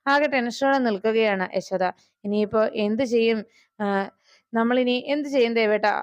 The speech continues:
അമ്മ ഇങ്ങനെ തുടങ്ങിയാൽ എന്താ ചെയ്യുക? അമ്മ പഴയ ഒരു സ്വബോധത്തോടെ ആയിരുന്നെങ്കിൽ പ്രശ്നം ഉണ്ടായിരുന്നില്ല, എന്നാൽ ഇപ്പോഴത്തെ അവസ്ഥയിൽ" എന്ന് പറഞ്ഞതും ഉടനെ ദേവനാരായണൻ പറഞ്ഞു, "സാരയില്ല, എന്തായാലും ഈ ഒരു പ്രശ്നത്തിന് പരിഹാരം ഇനി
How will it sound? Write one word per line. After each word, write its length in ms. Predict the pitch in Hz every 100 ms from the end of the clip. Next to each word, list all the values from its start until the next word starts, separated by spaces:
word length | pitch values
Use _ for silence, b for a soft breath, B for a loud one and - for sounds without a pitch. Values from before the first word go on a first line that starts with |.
| -
അമ്മ 140 | 240
ഇങ്ങനെ 220 | 277 262 254
തുടങ്ങിയാൽ 400 | 233 220 233 220
എന്താ 220 | 208 240
ചെയ്യുക? 380 | 233 220 208 214 190 - _ -
അമ്മ 160 | 185 196
പഴയ 340 | 208 208 185 208
ഒരു 180 | 240 233
സ്വബോധത്തോടെ 640 | 226 214 233 254 269 262
ആയിരുന്നെങ്കിൽ 520 | 254 233 233 233 233 226 b b
പ്രശ്നം 320 | - 285 320
ഉണ്ടായിരുന്നില്ല, 500 | 294 240 226 226 214 190 180 _
എന്നാൽ 220 | 196 196
ഇപ്പോഴത്തെ 400 | 196 190 208 208
അവസ്ഥയിൽ" 400 | 220 202 233 220 214
എന്ന് 200 | 226 220
പറഞ്ഞതും 420 | 214 202 190 180 185 b b b b _
ഉടനെ 280 | 214 196 196 190 - _
ദേവനാരായണൻ 520 | 202 202 208 214 220
പറഞ്ഞു, 300 | 208 202 196 190
"സാരയില്ല, 540 | - 196 190 220 196 180 175 _ _
എന്തായാലും 540 | - 185 190 196 196 190 b b -
ഈ 80 | 269
ഒരു 160 | 294 285
പ്രശ്നത്തിന് 500 | 247 220 240 233 233
പരിഹാരം 540 | 226 202 202 208 220 196 - b b b _
ഇനി 200 | 202 202